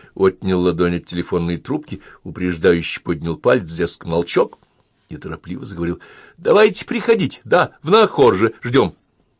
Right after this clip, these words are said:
"Именно куда-нибудь?" — спросил он меня, пряча телефон в карман. "Тебе действительно всё равно, куда ехать?" Я и бровью не повёл.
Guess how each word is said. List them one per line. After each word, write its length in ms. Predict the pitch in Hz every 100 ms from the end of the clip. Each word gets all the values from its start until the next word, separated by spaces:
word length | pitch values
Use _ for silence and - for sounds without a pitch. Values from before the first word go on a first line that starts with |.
| _ _ _ _ _ _ _ _ _ _
"Именно 880 | 123 190 185 151 131 123 117 117 110
куда-нибудь?" — 1120 | - 92 87 202 262 226 107 92 76 90 -
спросил 580 | - - 92 87 - 95
он 140 | 92
меня, 240 | 90 92 90 _ _ _
пряча 400 | 95 90 85 -
телефон 380 | 87 90 95 92
в 60 | -
карман. 280 | 92 90 - _ _ _
"Тебе 260 | 101 98
действительно 580 | 123 190 - 302 302 - - -
всё 220 | - 110
равно, 280 | 104 165 254
куда 360 | - 302 330
ехать?" 460 | 302 139 - - - _ _ _ _ _ _ -
Я 160 | 78
и 100 | 92
бровью 500 | 95 92 92 90 131
не 120 | 254 269
повёл. 380 | 113 90 82